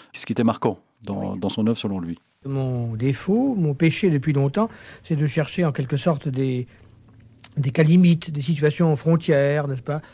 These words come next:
Speaker 2: L'homme des confins, comme disait Léon Chestov. Et enfin, si je cherche moi-même à m'expliquer pourquoi je choisis certains sujets, j'arrive justement à cette conclusion que ce qui est intéressant, c'est peut-être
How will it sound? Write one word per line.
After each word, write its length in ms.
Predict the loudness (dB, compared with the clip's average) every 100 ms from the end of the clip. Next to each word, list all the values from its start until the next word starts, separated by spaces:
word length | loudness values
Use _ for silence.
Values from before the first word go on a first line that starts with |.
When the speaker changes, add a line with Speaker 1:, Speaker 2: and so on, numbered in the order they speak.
| -20 -2
Speaker 2:
L'homme 240 | 2 2
des 120 | 2
confins, 500 | 0 0 0 -2 -2
comme 300 | -4 -4 -6
disait 920 | -6 -8 -6 -4 -4 -4 -6 -6 -8 -14 _ -6
Léon 180 | -4
Chestov. 640 | -2 -2 -2 -2 -2 -4 -16 -16 _ _ _
Et 80 | -12
enfin, 160 | -4 -2
si 160 | 0
je 80 | 0
cherche 260 | 0 0 2
moi-même 400 | 0 2 4 4
à 60 |
m'expliquer 560 | 2 -2 -6 -10 -2 -2
pourquoi 320 | -2 -4 -2
je 60 | -2
choisis 260 | -4 -4
certains 220 | -4 -6 -6
sujets, 400 | -6 -4 -4 -4 -12 -20 -20 _
j'arrive 280 | -2 0 0
justement 440 | -2 -2 0 0
à 100 | -2
cette 160 | -4 -6
conclusion 560 | -8 -6 -4 0 -2 -4 -16 _
que 220 | -6 -4 -6
ce 100 | -4
qui 80 |
est 120 | -2 -2
intéressant, 640 | -2 -2 -2 -2 0 -2
c'est 120 | -2
peut-être 520 | -4 -4 -2 -2 -2